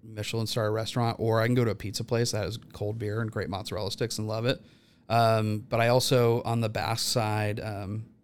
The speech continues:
uh, Bar Guernica. I mean, that's just like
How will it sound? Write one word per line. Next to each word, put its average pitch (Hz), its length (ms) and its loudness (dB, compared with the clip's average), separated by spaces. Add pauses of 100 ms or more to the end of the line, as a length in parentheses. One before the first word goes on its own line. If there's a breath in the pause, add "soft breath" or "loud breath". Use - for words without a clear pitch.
(440)
uh, 120 140 -2
Bar 110 200 -2
Guernica. 92 400 -6
I - 840 -18
mean, 117 100 2
that's 117 220 2
just 123 180 -2
like 117 300 2